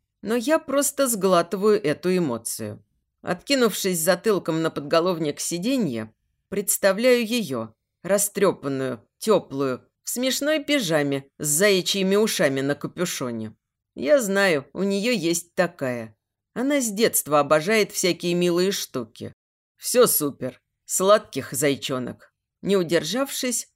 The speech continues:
дразню детским прозвищем. Выхожу из машины. Отец курит на крыльце, а мой телефон начинает звонить. "Ты чего, Лиз?" Удивлённо отвечаю.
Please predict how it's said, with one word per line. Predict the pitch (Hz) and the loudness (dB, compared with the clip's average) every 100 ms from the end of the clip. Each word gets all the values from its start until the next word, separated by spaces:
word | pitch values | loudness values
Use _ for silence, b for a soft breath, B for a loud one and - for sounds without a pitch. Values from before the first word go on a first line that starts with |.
| - | -6
дразню | 202 240 240 240 330 320 | 2 4 4 2 -2 0
детским | 180 196 - 185 | 0 0 0 -2
прозвищем. | 147 135 123 107 113 - 120 117 110 _ _ _ - | 0 -2 -4 -6 -10 -10 -10 -12 -16 _ _ _ -10
Выхожу | 170 190 208 185 202 | -4 0 4 2 2
из | 269 277 | 0 0
машины. | 294 285 - 127 117 117 _ - | 0 0 -6 -8 -10 -12 _ -6
Отец | 180 185 208 233 - | -4 -2 -2 0 -2
курит | 220 254 285 | 0 0 0
на | 262 254 | -2 -2
крыльце, | 202 185 170 - 120 113 _ _ - | 0 0 -2 -4 -4 -8 _ _ -2
а | 170 | 2
мой | 202 185 | 2 2
телефон | 196 175 175 277 285 | 0 0 2 2 4
начинает | 202 185 175 165 180 | 2 2 2 2 2
звонить. | 180 196 185 117 104 - _ _ _ _ - | 0 0 0 -2 -10 -16 _ _ _ _ -4
"Ты | 147 | -4
чего, | - 185 185 190 | 0 2 4 4
Лиз?" | 135 156 147 - - _ _ _ _ _ | 4 2 2 0 -6 _ _ _ _ _
Удивлённо | 220 202 214 180 175 190 208 | -2 2 2 2 2 2 2
отвечаю. | 220 233 254 - 147 127 123 | 0 -4 -4 -2 -2 -4 -8